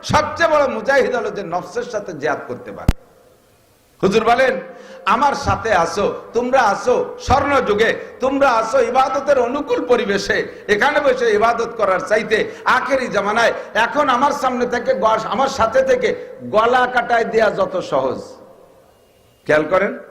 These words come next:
হুজুর বলেন, আমার সাথে থেকে গলা কাটায় দেয়া যত সহজ, যুদ্ধের ময়দানে যাইয়া আখেরি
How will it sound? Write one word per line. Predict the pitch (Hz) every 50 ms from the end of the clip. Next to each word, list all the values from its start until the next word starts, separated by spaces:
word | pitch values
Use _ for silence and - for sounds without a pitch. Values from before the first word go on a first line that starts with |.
| - - - - - -
হুজুর | 226 247 247 294 285
বলেন, | 269 247 247 294 311 254 - - - - - -
আমার | 196 226 269 277 302 302 -
সাথে | - - 240 240 240 285 285
থেকে | 285 277 269 269 277 294
গলা | - - 247 247 240 262 269
কাটায় | 262 262 254 254 - 277 294 277
দেয়া | - 277 277 269
যত | - 214 240 233 233 208
সহজ, | - - 208 220 233 254 - 170
যুদ্ধের | 202 220 196 - 254 247
ময়দানে | 208 214 202 190 - 185 180 175
যাইয়া | 170 170 175 170 165 123 - - - - - - - - -
আখেরি | 156 170 180 - - - 214 220 226 240 240